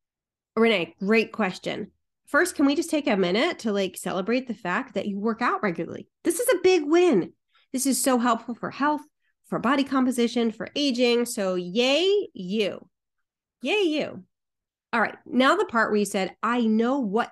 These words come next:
to do. I'm just not doing it." I want you to know this is so common.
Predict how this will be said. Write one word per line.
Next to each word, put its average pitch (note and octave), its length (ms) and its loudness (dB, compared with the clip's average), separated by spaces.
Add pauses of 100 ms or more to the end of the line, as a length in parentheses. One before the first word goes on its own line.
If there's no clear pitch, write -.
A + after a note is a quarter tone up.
to G#3 120 -8
do. E3+ 480 -6 (680)
I'm A#3+ 140 4
just C4 180 0
not G#3 260 2
doing F3+ 320 2
it." - 220 -16
I G3+ 60 -2
want G#3+ 260 0
you F#3+ 140 -4
to F3+ 40 -2
know F#3+ 260 0 (120)
this A3 300 -2
is G#3 240 -6
so G3+ 160 0
common. F#3 420 -2